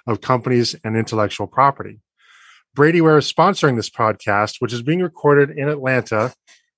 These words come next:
and also Slovakia per social distancing protocols, probably the ultimate in social distancing.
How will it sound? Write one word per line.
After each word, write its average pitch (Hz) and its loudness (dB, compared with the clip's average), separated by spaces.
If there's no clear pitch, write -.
and 143 -2
also 127 0
Slovakia 127 2
per 127 0
social 139 0
distancing 131 -4
protocols, 117 0
probably 127 2
the 120 2
ultimate 123 0
in 92 -16
social 107 -4
distancing. 98 -10